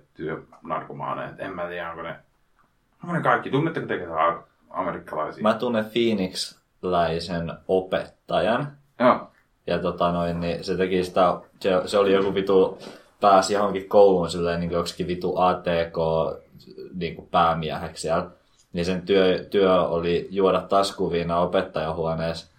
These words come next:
Speaker 2: Sit silleen kerran päivässä sen piti mennä käynnistämään jonkun viisikymppisen opettajan tietokone uudelleen, kun se oli jotain,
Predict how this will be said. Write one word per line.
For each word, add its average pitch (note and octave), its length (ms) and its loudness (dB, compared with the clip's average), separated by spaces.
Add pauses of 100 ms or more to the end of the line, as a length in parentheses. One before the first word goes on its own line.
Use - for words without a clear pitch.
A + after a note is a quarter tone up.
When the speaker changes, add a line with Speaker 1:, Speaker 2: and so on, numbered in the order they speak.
(160)
Speaker 2:
Sit - 180 -10
silleen F#2 300 2
kerran G2 400 2
päivässä F2 460 2
sen E2+ 160 -8
piti E2+ 220 -4
mennä E2+ 340 -4
käynnistämään E2+ 720 0
jonkun E2+ 380 -4 (840)
viisikymppisen F2 560 -2
opettajan E2 380 -2
tietokone E2 520 -4
uudelleen, D2 600 -6
kun - 80 -16
se - 240 -12
oli D2+ 200 -8
jotain, F2 320 -6